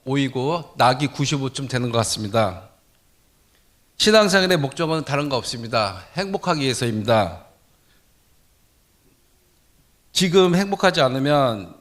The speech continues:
자신의 신앙생활을 점검해 볼 필요가 있습니다. 행복해지기 위해선 첫째 사물을 긍정적으로 봐야 합니다.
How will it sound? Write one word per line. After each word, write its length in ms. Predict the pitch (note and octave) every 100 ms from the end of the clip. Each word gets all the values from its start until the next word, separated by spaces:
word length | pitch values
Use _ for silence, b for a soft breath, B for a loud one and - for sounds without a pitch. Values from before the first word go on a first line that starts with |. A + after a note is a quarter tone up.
| -
자신의 420 | C3 C#3 D3+ D#3+
신앙생활을 800 | - E3+ D#3+ D#3 C#3 B2+ B2+ F3 F3 b b b b
점검해 420 | - C#3+ D#3+ D3+ C3+
볼 220 | C#3+ C3+
필요가 300 | - D3+ C3
있습니다. 680 | - A2 G#2+ A2 G2+ F2 - _ _ _ _ _ _ _ _ _ _ _ _ _ _ _ _ _ _ _ _ _ G3
행복해지기 640 | A3 G#3 G#3 G3 F#3 F#3
위해선 460 | D3+ C#3+ D3+ D3 -
첫째 280 | F#3 - E3+
사물을 680 | D#3+ E3+ F3+ D#3+ E3 E3
긍정적으로 640 | - E3+ F3+ F3 D#3 D3 D3
봐야 180 | C3 B2+
합니다. 640 | A#2 A2+ B2 G#2 E2+ D#2+